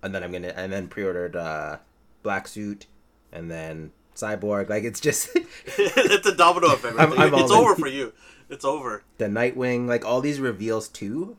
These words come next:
Speaker 1: just get me super excited. Like, even the prototype image, I'm like, "Yeah, okay, pre-ordered." No questions asked, hands down. I know you're super into them. I don't know if Chris, Chris is an X-Men guy. Did you pre-order any? Do you have any?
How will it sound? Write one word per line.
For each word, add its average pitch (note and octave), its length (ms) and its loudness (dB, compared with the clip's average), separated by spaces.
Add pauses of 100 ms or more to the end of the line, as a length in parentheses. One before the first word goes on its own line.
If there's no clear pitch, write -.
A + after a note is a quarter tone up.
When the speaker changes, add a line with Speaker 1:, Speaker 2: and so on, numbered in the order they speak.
(880)
Speaker 1:
just G#2+ 160 -8
get G#2+ 140 -4
me G2+ 100 -6
super G2+ 260 -12
excited. D#2 480 -12 (220)
Like, - 180 -10
even A2+ 240 -6
the G#2 80 -6
prototype F#2+ 640 -8 (180)
image, G2+ 480 -10
I'm E2 80 -12
like, F2 160 -12
"Yeah, F#2+ 180 -4 (280)
okay, G2+ 360 -8
pre-ordered." G2 460 -6 (1000)
No G#2+ 120 -6
questions G#2 400 -6
asked, F#2+ 280 -8
hands F#2+ 240 -12
down. F2 280 -8 (580)
I B2+ 140 -2
know D#3 240 2
you're B2 380 0
super A2 280 -8
into F2+ 200 -8
them. F2 300 -10 (120)
I F#2+ 80 -4
don't B2+ 100 -4
know F3 60 -4
if - 140 -6
Chris, - 500 -12 (320)
Chris D3+ 220 -4
is A#2 80 -10
an G2 80 -6
X-Men E2 380 -8
guy. D#2 260 -8
Did E2 180 -14
you E2 60 -14
pre-order G#2 340 -8
any? G#2+ 260 -8
Do G2 60 -12
you D#2 80 -12
have F2 240 -12
any? A#2+ 220 -12